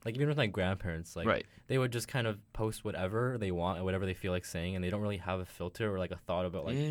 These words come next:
Speaker 1: where
Speaker 2: Interesting.
Speaker 1: is this going into the web,
Speaker 2: Right,
Speaker 1: right?
Speaker 2: right.
Speaker 1: Like,
Speaker 2: Hmm.
Speaker 1: there's a bit of both sides there.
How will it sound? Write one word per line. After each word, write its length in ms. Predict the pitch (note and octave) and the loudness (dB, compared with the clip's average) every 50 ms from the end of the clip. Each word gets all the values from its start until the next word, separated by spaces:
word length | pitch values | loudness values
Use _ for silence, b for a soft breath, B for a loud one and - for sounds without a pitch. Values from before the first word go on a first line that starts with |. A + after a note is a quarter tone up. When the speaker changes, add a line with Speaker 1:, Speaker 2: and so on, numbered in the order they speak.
| D3 C#3 - - - | 0 -2 -2 -4 -2
Speaker 1:
where 180 | - G#2+ G#2+ G#2+ | 2 4 6 6
Speaker 2:
Interesting. 0 | |
Speaker 1:
is 160 | G#2+ G#2+ F#2 | 6 4 2
this 180 | G2+ F#2+ F2+ - | 0 -4 -6 -6
going 540 | - - F#2 F2+ F2+ F2+ F#2 G2 G2+ G2+ - | -4 0 2 4 4 4 2 0 -2 -4 -4
into 260 | - F2+ F2+ - G2+ | -6 -6 -6 -6 -4
the 120 | F2 E2 | -4 -4
web, 320 | D#2+ D#2+ D#2 D#2 E2 F2+ - - - - | -4 -4 -4 -4 -6 -8 -10 -16 -10 -4
Speaker 2:
Right, 220 | F#2 F#2+ E2 D#2+ F2 | -2 0 0 0 -2
Speaker 1:
right? 100 | E2+ - | -4 -4
Speaker 2:
right. 220 | F#2 F2 F#2 - - - - - _ - | -4 -4 -4 -6 -8 -14 -20 -20 _ -12
Speaker 1:
Like, 160 | F#2+ F#2+ F2+ | -12 -8 -6
Speaker 2:
Hmm. 100 | C#3 B2 | -2 -2
Speaker 1:
there's 140 | A2 F#2+ G2+ | -2 -2 -2
a 40 | F2+ | -2
bit 140 | F2+ G2+ G2+ | -2 -2 -4
of 100 | F#2 E2 | -4 -4
both 240 | F#2 F2+ F2+ F2+ | -4 -4 -4 -4
sides 360 | - - F2+ D#2 F2 F2+ - - | -6 -6 -4 -4 -4 -4 -6 -10
there. 280 | - G1+ G1+ - F#2+ | -14 -14 -12 -14 -14